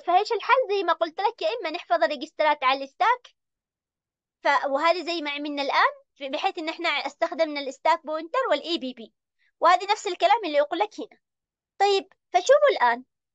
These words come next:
الآن لما مثلًا معك مت-، الريجسترات اللي إي إي إكس والإي دي إكس والإي سي إكس، يقول لك الآن قد كيف بعملهم ال إي إس ال إكس وال إي بي إكس وال إي دي إكس وأنا أتعامل مع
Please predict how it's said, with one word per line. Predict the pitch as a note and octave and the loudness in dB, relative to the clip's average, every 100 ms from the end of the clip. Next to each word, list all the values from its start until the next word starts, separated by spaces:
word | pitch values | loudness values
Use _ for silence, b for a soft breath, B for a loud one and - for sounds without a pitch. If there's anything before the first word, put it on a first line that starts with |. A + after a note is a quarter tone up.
| _ _ _ _ _ _ _ - | _ _ _ _ _ _ _ 2
الآن | F#4 A#4 G4+ | 4 4 2
لما | G4+ - E4 | 2 2 0
مثلًا | G4 A#4 B4 A4 | 0 2 2 2
معك | G4 A4 E4+ | 4 2 2
مت-، | - - | 0 2
الريجسترات | C#4 C#4 D4 - E4+ G#4 D#4 | 0 -2 -8 -6 2 2 2
اللي | D4+ D#4 | -6 -4
إي | F#4 | -2
إي | F#4 D#4 D4 | 2 4 4
إكس | G4+ - | 2 0
والإي | D#4 C#4+ F4+ | -2 0 -4
دي | C#4 C#4+ F#4 | -4 0 0
إكس | - E4 | 0 -2
والإي | C#4+ E4 | -2 -2
سي | F4+ - - | -6 -8 -10
إكس، | - - - _ _ _ _ _ _ _ - | -10 -18 -20 _ _ _ _ _ _ _ -6
يقول | G#4+ C5 G4+ | 0 0 2
لك | F#4 G4 | 2 2
الآن | F4 - G4+ A#4 - _ _ _ _ _ | 0 2 2 2 -2 _ _ _ _ _
قد | - B4+ F#4+ | -2 -2 -4
كيف | - C#5+ C#5 | 2 2 4
بعملهم | F#4+ D#4 D#4 E4+ D4+ | 2 2 -2 -2 -2
ال | D4+ | -4
إي | D#4+ F4 D#4 C#4+ | -6 2 4 4
إس | D4 | -2
ال | C4 D#4 - C#4+ | -8 -8 -8 -4
إكس | D4+ - | -6 -4
وال | D4+ C4+ | -6 -4
إي | D4 | -6
بي | C#4 C4+ C4 | -2 2 2
إكس | - D4+ | 0 -2
وال | B3+ | -2
إي | C#4+ | -4
دي | A#3 B3+ | -6 -4
إكس | D4+ - | -4 -2
وأنا | C#4+ D4+ | -2 -2
أتعامل | C4+ B3 C4 C4+ | 0 0 0 -2
مع | B3+ B3 C#4+ | 0 0 0